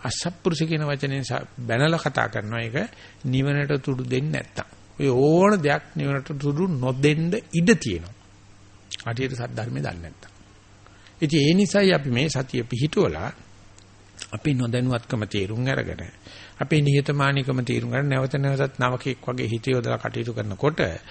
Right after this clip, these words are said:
අපිට හරියන පාට දැනෙන්නේ,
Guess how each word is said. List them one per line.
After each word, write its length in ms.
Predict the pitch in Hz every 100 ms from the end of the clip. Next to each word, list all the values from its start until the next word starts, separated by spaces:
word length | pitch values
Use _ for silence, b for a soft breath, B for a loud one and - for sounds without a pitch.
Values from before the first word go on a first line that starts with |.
| B B
අපිට 320 | B 139 143 143
හරියන 540 | - 135 131 160 170 175
පාට 320 | 165 165 165 151
දැනෙන්නේ, 760 | 123 113 143 165 107 85 87